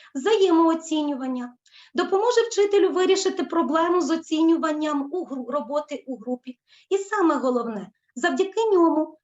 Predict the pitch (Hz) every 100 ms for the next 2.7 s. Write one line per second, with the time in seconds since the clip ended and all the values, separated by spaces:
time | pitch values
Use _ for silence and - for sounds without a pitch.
0 | _ - 330 330 359 320 330 392 440 427
1 | 370 392 370 415 381 269 269 - 269 -
2 | 285 254 - - 247 190 185